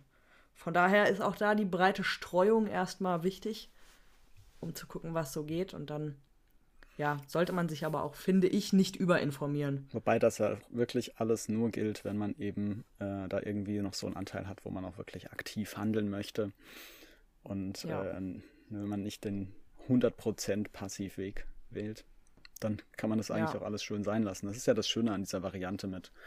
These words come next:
Speaker 2: passiv weit gefächerten E T Fs liegen lassen und man muss gar nicht,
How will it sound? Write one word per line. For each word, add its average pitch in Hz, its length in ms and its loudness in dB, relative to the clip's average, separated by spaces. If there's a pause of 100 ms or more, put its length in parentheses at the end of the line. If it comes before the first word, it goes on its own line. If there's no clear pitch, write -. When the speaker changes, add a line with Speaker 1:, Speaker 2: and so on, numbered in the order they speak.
(380)
Speaker 2:
passiv - 440 -8
weit 92 220 -6
gefächerten 95 720 -10 (140)
E 101 80 -10
T - 160 -10
Fs - 340 -10 (360)
liegen 104 300 -4
lassen 95 380 -6
und 92 180 -6
man 92 140 -6
muss - 360 -6
gar 95 140 -6
nicht, - 280 -10